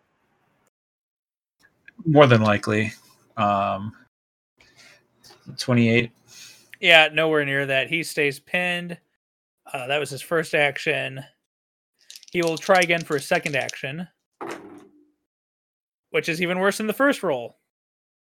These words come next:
Speaker 1: Um, okay, well then, I'm, I'm gonna twenty-two.
Speaker 2: Yeah, no, nowhere near that. Um,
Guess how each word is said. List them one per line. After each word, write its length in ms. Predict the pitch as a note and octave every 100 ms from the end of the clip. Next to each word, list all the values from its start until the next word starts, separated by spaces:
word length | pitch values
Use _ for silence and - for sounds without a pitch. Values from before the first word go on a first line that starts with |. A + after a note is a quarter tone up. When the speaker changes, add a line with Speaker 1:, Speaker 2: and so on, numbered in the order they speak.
| _ _ _ _ _ _ _ _ _ _ _ - _ -
Speaker 1:
Um, 600 | G2+ G2 F#2+ F#2 F2+ G#2+ -
okay, 300 | A#2 A2+ A2+
well 160 | A2 A2
then, 440 | A2 A2 G#2+ G#2 - _ _ _ _ -
I'm, 180 | A#2 A#2 -
I'm 100 | C#3
gonna 220 | C3+ B2+ A#2+ -
twenty-two. 560 | - C3 A#2+ - C3+ D3+ - _ - - _ _ - - - -
Speaker 2:
Yeah, 280 | F3+ D#3+ D3+
no, 260 | D#3+ D#3 C#3
nowhere 340 | C3+ D3 D3 C#3+
near 200 | C3+ C3
that. 380 | B2+ C3 _ E3
Um, 640 | D#3 D#3 D#3 D#3 D3+ D3